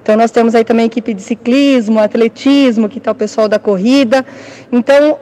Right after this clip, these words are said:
essa, é, exposição hoje que nós elaboramos, né? É, nesse planejamento que seja do ginásio municipal, a mac usou muito tempo aqui pra fazer as suas competições aqui no espaço, né? Então trouxe muita gente de fora,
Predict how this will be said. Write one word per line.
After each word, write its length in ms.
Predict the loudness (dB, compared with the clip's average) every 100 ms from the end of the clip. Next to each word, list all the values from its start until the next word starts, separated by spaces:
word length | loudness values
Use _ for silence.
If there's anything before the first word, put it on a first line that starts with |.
| 0
essa, 600 | 2 2 -2 -2 0 0
é, 640 | 2 2 2 2 0 0
exposição 800 | -2 0 0 0 0 0 0 -4 0
hoje 440 | 4 4 2 -4
que 100 | -8
nós 180 | -8 -4
elaboramos, 640 | -6 -4 -2 0 0 -2
né? 280 | -2 -2 -2 -10 -20 -20 -16 -2
É, 440 | 2 4 4 2 2
nesse 260 | 0 0
planejamento 580 | 0 0 0 0 0 -4
que 80 | -6
seja 380 | 0 0 2 0
do 100 | -2
ginásio 640 | -2 -2 -2 -2 -2 -2
municipal, 640 | -6 -8 -4 -2 0 0 -4 -18 -20 -6
a 160 | -2
mac 280 | 0 0 -2
usou 260 | 0 2 2
muito 540 | 2 2 2 -2 -6
tempo 400 | -2 0 0 -2
aqui 220 | -4 -4
pra 160 | -6 -4
fazer 340 | -2 0 2
as 80 | 0
suas 240 | -2 -4 -2
competições 760 | -2 -2 -6 -2 0 0 0
aqui 200 | -2 -4
no 80 | -6
espaço, 640 | -6 -6 -6 -6 -10 -10
né? 260 | -4 0 0
Então 240 | 0 -2 0
trouxe 420 | 0 0 -2 -6 -6 -6
muita 220 | 0 0
gente 200 | 0 -2
de 100 | -4
fora, 680 | -2 2 4 4 2 0